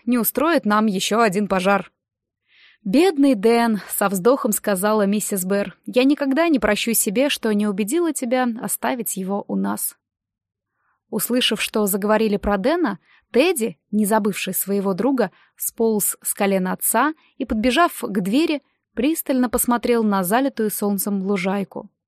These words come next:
Но нигде не увидев Дэна, он, как будто утешая себя, сказал: «Мой Дэнни скоро придет».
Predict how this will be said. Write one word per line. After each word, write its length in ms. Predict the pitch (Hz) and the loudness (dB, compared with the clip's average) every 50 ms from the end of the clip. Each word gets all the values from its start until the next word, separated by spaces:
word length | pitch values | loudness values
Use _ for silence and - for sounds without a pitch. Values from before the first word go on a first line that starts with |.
| _ _ _ _ _ _ _ - | _ _ _ _ _ _ _ 0
Но 180 | 214 269 330 | 2 2 2
нигде 440 | 370 370 359 285 233 180 208 269 277 | 2 2 0 0 0 0 2 2 2
не 120 | 254 254 | 4 4
увидев 340 | 254 226 240 226 214 233 214 | 2 2 2 0 0 0 -2
Дэна, 440 | 208 202 311 370 403 381 262 - - _ _ _ _ _ _ _ _ _ | 0 0 2 2 2 0 -2 -2 -4 _ _ _ _ _ _ _ _ _
он, 280 | - 302 339 370 349 - _ _ | 0 2 2 2 0 -2 _ _
как 140 | - 233 214 | -8 -6 -6
будто 420 | 208 214 262 277 - - 254 240 | -2 -2 -2 -2 0 0 -2 -2
утешая 540 | - - 208 - 240 233 - - 320 330 302 | -2 -4 -4 -4 -2 -2 0 2 2 2 2
себя, 400 | - - 233 202 233 240 233 - _ _ | 2 0 0 0 0 0 -2 -2 _ _
сказал: 600 | - - - 220 214 190 185 196 196 196 196 - _ _ _ _ _ _ _ _ _ _ _ _ _ _ | -14 -6 -2 0 0 0 0 -2 -2 -4 -6 -8 _ _ _ _ _ _ _ _ _ _ _ _ _ _
«Мой 280 | 226 226 240 254 254 262 | -4 -2 0 0 0 0
Дэнни 440 | 214 247 294 320 320 294 277 240 208 | 0 0 2 4 4 4 4 2 0
скоро 420 | - - - 269 277 285 277 269 | -2 -4 0 2 2 4 4 2
придет». 800 | - - 269 269 247 208 196 226 220 220 220 220 214 208 - | 2 0 0 0 0 0 0 2 2 4 4 4 2 0 -2